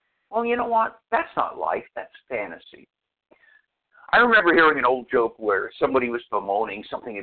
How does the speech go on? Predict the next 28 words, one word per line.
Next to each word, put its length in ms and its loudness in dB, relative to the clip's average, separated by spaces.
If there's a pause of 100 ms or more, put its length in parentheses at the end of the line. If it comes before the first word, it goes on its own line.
bad 360 2
that 140 -6
had 80 -8
happened 460 -8
to 60 -14
them 200 -10
and 80 -18
was 160 -16
looking 300 -8
at 80 -12
the 100 -10 (100)
sky 420 0
and 120 -8
wailing, 440 -4
"Why 420 4
me, 340 -6
God?" 480 2 (840)
And 100 0
a 40 4
moment 340 2
later, 360 6
a 100 2
voice 320 2
from 100 -12
the 80 -2
crowd 440 4
says, 220 2
"Eh, 220 0